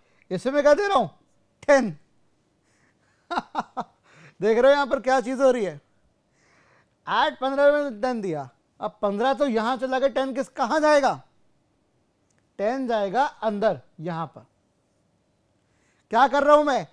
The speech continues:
इस फंक्शन को मैं एक वेरिएबल को असाइन कर रहा हूँ, और वो वेरिएबल भी एक पैरामीटर लेगा,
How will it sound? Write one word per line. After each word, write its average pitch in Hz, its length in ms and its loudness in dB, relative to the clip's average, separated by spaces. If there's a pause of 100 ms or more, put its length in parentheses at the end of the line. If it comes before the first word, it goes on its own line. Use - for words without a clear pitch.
(260)
इस 226 200 -2
फंक्शन 254 580 -4
को 233 320 0
मैं 254 120 -2
एक 208 120 -4
वेरिएबल 214 340 -6
को 247 80 -4
असाइन 240 260 -4
कर 240 180 -6
रहा 240 120 -2
हूँ, 311 160 -4 (340)
और 220 160 -2
वो 240 200 6
वेरिएबल 247 500 2 (420)
भी 240 180 -4
एक 254 320 -2
पैरामीटर 226 440 -2
लेगा, 220 420 0